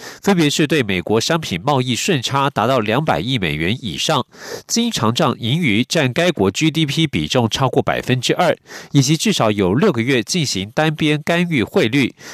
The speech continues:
且净买汇金额占该国G D P比重超过百分之二。美国财政部在报告当中说明台湾的经济表现时表示，与其他许多经济体相比，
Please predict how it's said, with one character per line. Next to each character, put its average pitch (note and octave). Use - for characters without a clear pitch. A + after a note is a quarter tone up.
且 A#2
净 G#3+
买 G#2
汇 C3+
金 F#3
额 G2
占 A#2
该 D3+
国 F#2
G D#3+
D D#3
P D#3
比 -
重 C#3
超 -
过 A#2+
百 C#2
分 G2+
之 B2+
二。 B2+
美 D#3
国 D#3+
财 D#3+
政 F3
部 E3+
在 C#3+
报 D#3
告 B2
当 C#3+
中 D3
说 -
明 C3+
台 -
湾 B2+
的 A#2+
经 F3+
济 E3
表 D2+
现 D3
时 A2
表 D2
示， C3+
与 D#3+
其 -
他 A3+
许 A#2
多 C#3
经 F#3
济 F#3
体 -
相 F3+
比， B2+